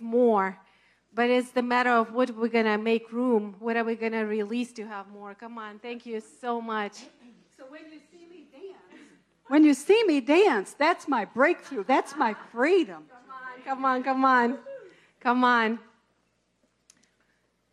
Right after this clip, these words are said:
Speaker 1: So, yeah. And Jesus has been really speaking to me. He said, um, "I really wanna walk,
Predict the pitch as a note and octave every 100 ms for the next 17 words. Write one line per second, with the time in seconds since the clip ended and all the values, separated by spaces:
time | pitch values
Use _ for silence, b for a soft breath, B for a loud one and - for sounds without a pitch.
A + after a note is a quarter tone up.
0 | _ _ _ _ _ _ _ _ _ _
1 | _ _ - C4 B3 C4 D4 G#3 B B
2 | B B B B _ _ _ _ _ _
3 | _ _ _ _ _ _ _ _ _ _
4 | _ A3 A3+ _ _ - C#4 D4+ C#4+ -
5 | - B3+ B3 B3+ C#4 C4 - C#4 C4+ C4+
6 | A#3+ B3 A3+ G#3+ G#3+ A#3+ A#3 C4 A#3+ A#3
7 | A3+ A3 A3 G#3+ G3+ G#3 G3 _ _ _
8 | - _ A#3 A#3+ C4+ D4 C4+ C4 B3 A3
9 | A#3+ A#3+ A#3